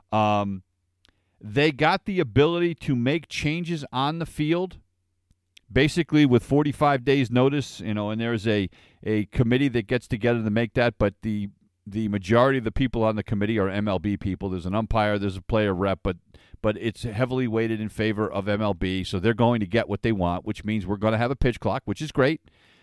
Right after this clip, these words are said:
They're gonna ban shifts, which, you know, I think is great. Uh, a lot of people are against it. And maybe I will change my mind if they ban shifts and th-, nothing really changes and we still have as many strikeouts and,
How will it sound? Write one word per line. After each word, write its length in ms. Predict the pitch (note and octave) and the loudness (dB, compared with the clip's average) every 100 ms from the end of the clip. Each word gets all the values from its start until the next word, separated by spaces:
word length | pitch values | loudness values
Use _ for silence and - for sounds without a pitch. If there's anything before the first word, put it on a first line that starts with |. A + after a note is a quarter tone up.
| _ - | _ -6
They're 120 | G#2+ | -2
gonna 180 | A2 A2 | 0 0
ban 320 | G2 A#2 C#3+ | 2 2 0
shifts, 400 | - C3+ D#3+ - | 2 2 0 -2
which, 340 | A2+ - - - _ _ _ | -4 -4 -14 -20 _ _ _
you 120 | A#2 | 0
know, 160 | A2 A2+ - | 2 0 4
I 180 | B2+ F#3+ | 6 6
think 380 | F#3+ G#3 - D#3 | 4 0 0 0
is 160 | D#3 | 0
great. 340 | C3+ D3 G3 - _ _ _ _ | 4 4 2 -4 _ _ _ _
Uh, 60 | - | -2
a 260 | A2 A2+ A2 | 0 2 2
lot 180 | A#2 | 0
of 60 | C3+ | 4
people 240 | D3+ D3 D#3+ | 2 4 2
are 80 | D#3+ | 2
against 340 | C#3 C#3 - | 0 -2 0
it. 140 | E3 - _ _ _ _ _ _ _ _ _ _ _ _ | -2 -2 _ _ _ _ _ _ _ _ _ _ _ _
And 280 | C3+ C#3 C3 | 0 0 2
maybe 340 | B2 D3 F3 D#3+ | 4 4 4 2
I 140 | C#3+ | 2
will 160 | E3 D#3+ | 2 0
change 340 | E3 E3+ C#3+ | -2 -2 -2
my 140 | E3+ | -2
mind 420 | D3+ C#3+ D#3 F3 C3+ | 0 0 0 -2 -4
if 180 | C3 | -4
they 140 | - B2 | -2 0
ban 320 | F#2+ C#3+ D3+ | 0 0 -2
shifts 420 | - D3+ D3 - - | -2 -2 -2 -8 -4
and 200 | A#2+ A#2 | -2 0
th-, 220 | C#3+ C#3 | -2 -2
nothing 380 | B2 C3+ D3+ B2 | 0 0 2 0
really 240 | C3 B2 | 2 0
changes 460 | G#2+ B2 C3+ D3 A#2+ | 0 0 0 0 0
and 100 | A#2 | 0
we 60 | |
still 240 | G2 C#3 B2 | 0 0 0
have 140 | A#2+ | 0
as 100 | A2+ | -2
many 180 | A#2 B2 | -2 -2
strikeouts 680 | A2+ - B2 A#2 B2 A2+ - | -2 -2 -2 -2 -4 -4 -4
and, 160 | G#2 | -6